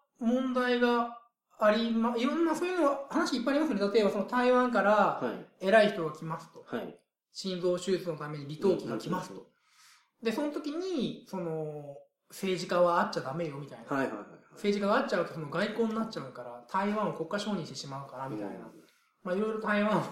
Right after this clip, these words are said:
Speaker 1: はナイーブですね。
Speaker 2: で、承認したらいかんのですかね、でも。
Speaker 1: だからまあ、しょ-、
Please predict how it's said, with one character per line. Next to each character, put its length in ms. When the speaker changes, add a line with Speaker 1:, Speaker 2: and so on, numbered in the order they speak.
Speaker 1:
は 220
ナ 160
イ 60
ー 120
ブ 60
で 80
す 120
ね。 200
Speaker 2:
で、 80
承 300
認 160
し 80
た 80
ら 80
い 40
か 140
ん 80
の 100
で 60
す 80
か 100
ね、 120
で 100
も。 60
Speaker 1:
だ 120
か 60
ら 40
ま 120
あ、 20
し 100
ょ-、 40